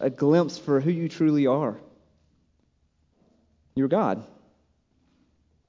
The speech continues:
the creator, the sustainer, the savior of all things.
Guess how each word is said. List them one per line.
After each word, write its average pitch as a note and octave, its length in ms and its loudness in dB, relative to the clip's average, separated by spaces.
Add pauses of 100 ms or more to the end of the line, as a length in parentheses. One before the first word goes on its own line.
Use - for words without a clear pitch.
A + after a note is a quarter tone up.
(960)
the - 60 -16
creator, C3+ 460 2
the A2 80 -8
sustainer, B2 680 0
the A2 120 -6
savior B2 500 0
of A2 100 -2
all A#2+ 140 2
things. G#2+ 420 -6